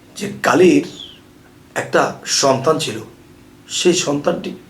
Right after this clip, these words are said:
খুবই সুন্দর দেখতে। তো নিজের সন্তানকে দেখে,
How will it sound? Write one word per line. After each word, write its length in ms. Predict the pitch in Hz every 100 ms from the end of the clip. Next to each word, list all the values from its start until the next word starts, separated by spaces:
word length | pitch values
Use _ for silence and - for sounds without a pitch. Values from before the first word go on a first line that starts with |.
| - - - - - - - -
খুবই 420 | 202 190 135 - - - -
সুন্দর 480 | - - 143 110 101
দেখতে। 400 | 107 101 - - - - - - - - - - - - -
তো 100 | 131
নিজের 720 | 120 113 139 180 208 208 - - - -
সন্তানকে 760 | - - - 135 143 196 190 -
দেখে, 340 | 123 123 -